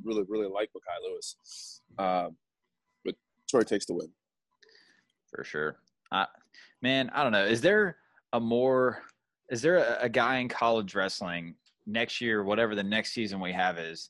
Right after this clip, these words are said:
Speaker 2: that you guys are more excited to see what happens with? Like,
Speaker 1: Right.
Speaker 2: I mean, there's, there's dudes obviously that are,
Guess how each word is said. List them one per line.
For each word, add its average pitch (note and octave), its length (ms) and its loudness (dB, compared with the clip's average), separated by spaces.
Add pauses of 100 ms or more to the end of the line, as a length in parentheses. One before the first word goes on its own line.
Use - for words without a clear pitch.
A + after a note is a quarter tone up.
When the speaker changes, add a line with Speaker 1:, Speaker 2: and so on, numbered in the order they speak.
(320)
Speaker 2:
that F#2+ 80 -4
you G2 80 -6
guys G2+ 240 0
are F#2+ 40 -4
more G2 200 0
excited G2+ 480 -2
to F#2 80 -12
see G2 400 -8
what F#2+ 160 -2
happens F#2 420 -6
with? A2 200 -4 (640)
Like, F2 160 -2
Speaker 1:
Right. F2 100 -8 (520)
Speaker 2:
I A#2+ 40 -4
mean, B2 100 0
there's, D3+ 200 4
there's D#3+ 220 0
dudes C#3 300 0
obviously A#2+ 360 2
that A2 160 2
are, F#2+ 220 0